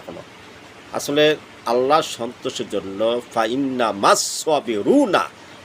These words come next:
আজরুহুম বিগাইরি হিসাব, খালে দিলে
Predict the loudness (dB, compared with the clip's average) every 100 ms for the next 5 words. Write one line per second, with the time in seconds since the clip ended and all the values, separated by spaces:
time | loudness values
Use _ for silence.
0 | -14 0 2 2 0 0 -2 0 0 0
1 | 2 2 2 -4 -8 -4 -6 -6 0 4
2 | 4 4 2 0 0 0